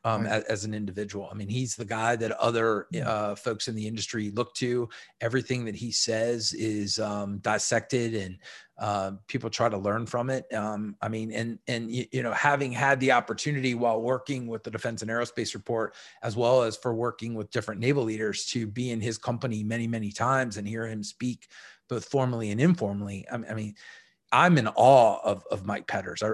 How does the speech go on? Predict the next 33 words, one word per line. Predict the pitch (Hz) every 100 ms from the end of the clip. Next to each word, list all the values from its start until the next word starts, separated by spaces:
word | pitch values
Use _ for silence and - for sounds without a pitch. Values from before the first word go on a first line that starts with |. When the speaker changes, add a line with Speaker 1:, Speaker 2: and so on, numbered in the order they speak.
| -
Speaker 1:
I |
really | 110 107 139 117 110
am. | 117 98
I | 98
mean, | 104 107
and | 107 104 104 107
I, | 110
I | - 104
apologize | - 113 113 113 107 95
if |
this | 95 104 -
comes | 113 104
off | 107 107 113
as | 98
a, | 101 104
as | 110 104
a |
fanboy | - 123 139 117 92 101 -
<laughs> |
moment, | 120 101 104
but, | 104 160
Speaker 2:
Yeah. | 156 107 104
Speaker 1:
um, | 104 - - - - 139
the | 131 127
insight | 143 185 - 151 135 -
that | 127
he | 139 123
has, | 120 120 117 107 -
the | 107
plain | - 143 147 147
spokenness | 135 - 135 127 131 120 113 -
that | 113 107
he, | 90 120 113